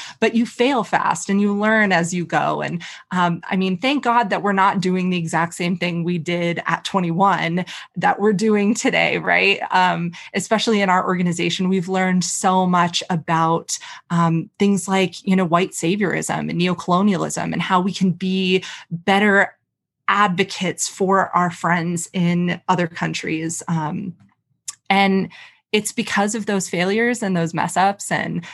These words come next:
the messy pieces of the work that we've done that have made us who we are today, and that,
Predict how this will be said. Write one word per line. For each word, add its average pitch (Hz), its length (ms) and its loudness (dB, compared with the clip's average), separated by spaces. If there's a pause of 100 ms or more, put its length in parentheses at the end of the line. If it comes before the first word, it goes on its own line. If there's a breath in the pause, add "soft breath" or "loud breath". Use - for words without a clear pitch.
the 185 80 0
messy 180 380 2
pieces 220 680 0
of 196 280 2
the 196 80 -2
work 202 280 -2
that - 120 -4
we've 226 220 -2
done 233 400 2 (240 loud breath)
that 202 100 2
have 185 300 2
made 190 260 4
us 175 220 2
who - 140 -4
we 165 140 -2
are - 140 0
today, - 480 -2
and 170 220 2
that, 160 200 0